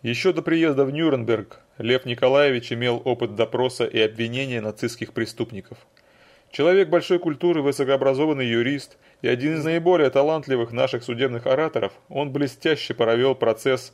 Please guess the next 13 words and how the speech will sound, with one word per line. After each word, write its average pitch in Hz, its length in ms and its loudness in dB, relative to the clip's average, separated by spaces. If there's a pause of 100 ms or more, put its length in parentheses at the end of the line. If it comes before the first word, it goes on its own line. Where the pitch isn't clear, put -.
над 117 220 -4
десятью 127 480 -6
немецко-фашистскими 123 960 -6
палачами 117 560 0
в - 80 -10
Смоленске. 110 640 -2 (1500)
Там 156 180 2
он 147 140 -2
выступал 135 420 0
в 131 60 -8
качестве - 400 -2
главного 123 500 4
обвинителя 120 720 -2